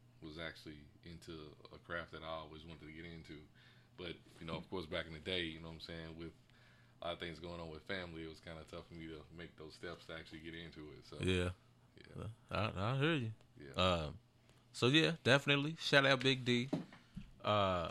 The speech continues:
Speaker 2: uh, uh, I know I, I gotta give me another quick shout out real quick, 'cause I know he's used a, a lot of times he's on the mic when, uh, when Big D, Big D is D J ing. My homeboy D J C Nasty, you know
Speaker 1: C
Speaker 2: what I'm saying?
Speaker 1: Nasty,
Speaker 2: He,
Speaker 1: yes.
Speaker 2: he's out there real tough in the streets too.
Speaker 1: Yes.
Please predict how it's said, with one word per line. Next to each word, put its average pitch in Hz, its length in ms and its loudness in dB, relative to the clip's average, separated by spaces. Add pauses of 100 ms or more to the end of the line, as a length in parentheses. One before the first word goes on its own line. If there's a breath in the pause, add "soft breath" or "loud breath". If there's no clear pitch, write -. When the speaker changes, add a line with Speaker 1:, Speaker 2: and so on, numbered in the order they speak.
Speaker 2:
uh, 87 280 -2 (100)
uh, 82 380 -2 (1000)
I 113 80 8
know 107 140 10
I, 101 180 10
I 101 100 8
gotta 95 180 6
give 87 140 4
me 90 140 6
another 87 260 0
quick 85 240 -4
shout 87 180 2
out 82 160 0
real 85 140 0
quick, 90 240 -2
'cause 90 140 -2
I 95 60 4
know 92 180 2
he's 95 180 4
used 95 300 0
a, 90 80 4 (140)
a 90 80 2
lot 98 180 6
of 92 80 2
times 92 260 2
he's 95 140 0
on 90 100 2
the 85 60 2
mic 90 320 2 (120)
when, 90 320 -2
uh, 87 80 -2
when 85 180 0
Big 85 200 2
D, 87 260 2 (120)
Big 107 220 2
D 95 140 4
is 85 80 2
D 107 200 2
J 92 300 2
ing. 104 60 -2 (520 loud breath)
My 90 120 4
homeboy 87 420 4
D 90 120 2
J 87 220 2
C - 160 -2
Nasty, 90 580 2
you - 80 -4
know 85 60 0
Speaker 1:
C 82 60 2
Speaker 2:
what 82 40 2
I'm 82 80 -2
saying? 85 200 2
Speaker 1:
Nasty, 85 300 0
Speaker 2:
He, 85 140 -8
Speaker 1:
yes. 95 200 -4
Speaker 2:
he's 92 200 6
out 90 180 6
there 90 160 6
real 92 220 6
tough 90 260 2
in 90 60 -2
the 85 80 0
streets 90 360 2
too. 90 260 0
Speaker 1:
Yes. 92 340 -4